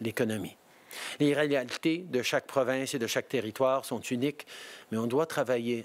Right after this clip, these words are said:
ensemble pour assurer la sécurité de tous les Canadiens. On a tous hâte de revenir à notre vie normale, mais on doit f-, le faire comme il faut, sinon on risque de perdre tous les progrès qu'on a réalisés jusqu'à maintenant.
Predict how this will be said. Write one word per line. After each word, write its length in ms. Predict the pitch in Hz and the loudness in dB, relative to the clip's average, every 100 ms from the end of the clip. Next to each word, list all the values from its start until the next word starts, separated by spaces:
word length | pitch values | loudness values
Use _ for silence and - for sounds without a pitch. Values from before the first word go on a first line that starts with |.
| - | -2
ensemble 640 | 147 135 - 95 90 - - | -2 0 0 -2 -6 -18 -10
pour 140 | - 117 | -6 -2
assurer 440 | 143 - 143 120 123 | 0 0 0 0 0
la 140 | 113 | 0
sécurité 720 | - 139 127 107 113 120 117 - - - | -2 -2 -4 -4 -4 -4 -4 -8 -6 -4
de 60 | |
tous 240 | 151 - 143 | -2 0 0
les 100 | 92 | 0
Canadiens. 480 | 107 98 87 92 - - - - - _ _ - - - | -4 -2 -4 -6 -8 -16 -20 -20 -20 _ _ -20 -18 -6
On 140 | 120 | -2
a 80 | 123 | -2
tous 480 | - 170 - - - - - | 0 0 0 -6 -8 -14 -2
hâte 220 | 123 120 | 0 0
de 100 | 117 | 0
revenir 560 | 110 113 113 117 113 113 | 0 -2 -2 -2 -2 -2
à 60 | |
notre 180 | 110 104 | -2 -2
vie 140 | 104 | -2
normale, 480 | 107 101 117 101 - - - - - - - - | -2 -2 -2 -4 -6 -18 -20 -20 -20 -20 -18 -2
mais 100 | 139 | 0
on 100 | 139 | 2
doit 260 | 123 156 147 | 4 2 2
f-, 160 | - - | -6 -2
le 120 | 143 | -2
faire 460 | - 147 139 131 - | 2 2 0 -4 -2
comme 180 | 180 | 0
il 100 | 147 | 2
faut, 260 | 107 - 107 - - - | -2 -6 -8 -10 -20 -10
sinon 380 | - 160 143 143 | -2 2 2 2
on 20 | |
risque 320 | 127 139 131 - | 2 0 -2 -4
de 80 | |
perdre 420 | 120 143 127 127 127 | -2 0 0 0 -4
tous 200 | - 165 | 0 0
les 100 | 131 | 2
progrès 480 | 127 120 110 110 - - - | 2 2 2 -2 -6 -20 -4
qu'on 180 | 131 113 | -2 0
a 100 | 113 | 0
réalisés 640 | 127 117 110 - 120 120 - | 0 0 0 -2 -2 -4 -6
jusqu'à 380 | 110 104 113 | -4 -4 -4
maintenant. 400 | 95 92 - 95 | -4 -6 -8 -12